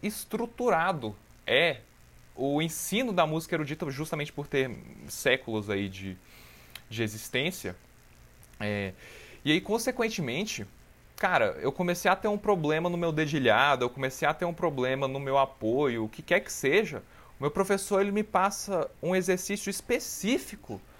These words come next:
pra resolver exatamente o que eu tenho que melhorar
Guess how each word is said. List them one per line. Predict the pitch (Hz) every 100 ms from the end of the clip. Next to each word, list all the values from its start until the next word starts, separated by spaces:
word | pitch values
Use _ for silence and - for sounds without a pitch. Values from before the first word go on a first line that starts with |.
| - - -
pra | 165
resolver | 196 202 226 196 156 202 214 -
exatamente | 180 143 196 - 269 190 185 226 220
o |
que | 226
eu | 214
tenho | 202 202
que | 214
melhorar | 202 196 190 147 185 -